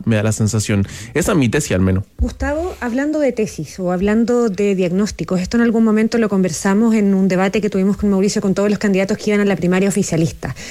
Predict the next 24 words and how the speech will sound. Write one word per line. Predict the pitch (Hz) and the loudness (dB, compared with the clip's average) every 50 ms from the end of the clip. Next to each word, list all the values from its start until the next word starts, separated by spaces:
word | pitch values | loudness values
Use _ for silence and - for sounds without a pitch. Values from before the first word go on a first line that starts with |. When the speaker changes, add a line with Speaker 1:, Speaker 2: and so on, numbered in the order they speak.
| - - - - - - - - | -14 -14 -16 -16 -18 -14 -6 -2
Speaker 2:
Eh, | - 190 185 180 175 170 165 165 - - - | 0 2 2 4 4 4 4 2 0 -2 -2
y | - 226 | -2 0
planteábamos | - 226 220 208 208 240 240 262 269 285 285 294 285 254 | 2 2 2 2 2 2 2 4 4 4 4 2 2 2
la, | 262 254 240 233 226 214 208 202 202 196 196 185 - - - - 208 208 - - | 2 2 2 2 2 2 2 2 2 2 2 0 -2 -4 -4 -2 -2 -2 -2 0
el, | 208 202 196 190 190 185 185 180 175 170 170 - - 175 165 160 156 - - - - - - - - - - - - - - _ - | 0 2 2 4 4 4 4 2 2 0 -2 -2 -4 -6 -8 -10 -12 -16 -20 -20 -20 -20 -20 -20 -20 -20 -20 -20 -20 -20 -20 _ -4
la | - 214 208 | -2 0 0
discusión | 220 214 - 247 226 - 285 285 | 0 0 -2 -4 -2 0 0 0
que | 320 | 0
también | 302 285 254 247 254 262 | 0 2 2 2 2 2
se | 254 - 269 | 0 0 0
da | 262 | 2
en | 262 254 | 2 2
otros | 262 240 262 247 202 | 2 2 0 0 0
lugares | 226 208 220 226 226 226 - | 0 0 0 2 0 0 0
del | 220 190 175 | 0 0 2
mundo, | 185 202 202 180 165 147 156 156 | 2 2 0 0 0 -2 -2 -2
de | 147 170 165 | -2 -2 -4
cuánto | 165 - 220 233 247 254 262 254 - - 277 277 285 - - | -2 0 0 2 2 2 2 0 0 0 0 0 0 0 0
o | 226 | -4
qué | 202 - - 226 240 | -4 -2 0 0 2
nivel | 240 240 226 214 226 233 240 233 | 2 2 2 2 2 2 2 2
de | 196 214 214 | 0 0 0
responsabilidad | 196 185 160 - - 202 185 - - 196 175 165 175 160 175 175 185 196 208 233 226 - | 0 -2 -4 -4 -4 -4 -2 -2 -2 -2 0 0 0 2 2 2 2 2 0 0 -2 -2
tiene | - 208 208 202 202 202 208 220 240 | -2 0 2 2 2 2 0 0 -2